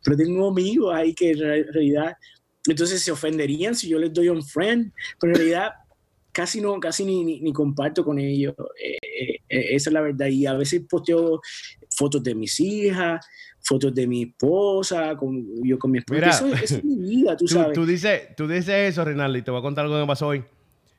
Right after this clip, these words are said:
Speaker 2: Yo estoy
Speaker 1: Dale.
Speaker 2: así, tra-, estoy, estaba haciendo algo, estaba ocupado en algo, no me recuerdo en estos momentos exactamente, pero estaba cocinando, discúlpame, estaba cocinando, no voy a mentirle, estaba cocinando, y de momento se recibo un mensaje de texto por WhatsApp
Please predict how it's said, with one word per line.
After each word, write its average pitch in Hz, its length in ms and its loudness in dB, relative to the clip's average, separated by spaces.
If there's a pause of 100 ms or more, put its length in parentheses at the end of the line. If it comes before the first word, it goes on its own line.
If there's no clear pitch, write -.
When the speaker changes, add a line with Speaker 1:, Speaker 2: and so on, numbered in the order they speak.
Speaker 2:
Yo 131 120 -4
estoy 160 120 2
Speaker 1:
Dale. 170 100 2
Speaker 2:
así, 180 140 -2
tra-, 160 140 0
estoy, 160 540 0
estaba 160 260 2
haciendo 220 240 0
algo, 151 140 2
estaba 165 160 0
ocupado 202 300 4
en 143 60 2
algo, 139 140 2
no 131 80 2
me 151 80 2
recuerdo 165 220 2
en - 20 -2
estos 165 100 0
momentos 151 300 0
exactamente, 135 460 -2
pero 135 160 -2
estaba 143 460 -4
cocinando, 165 500 0
discúlpame, 127 400 -4 (120)
estaba 143 220 -2
cocinando, 156 560 -2 (100)
no 127 100 -2
voy 147 180 2
a 160 40 2
mentirle, 135 480 -2 (320)
estaba 151 220 -2
cocinando, 165 560 0 (560)
y 165 340 0
de 156 80 -2
momento 190 440 0
se 143 100 -2
recibo 156 260 -2
un 196 60 -2
mensaje 208 220 2
de 190 60 4
texto 214 180 -2
por 175 120 0
WhatsApp 135 320 -2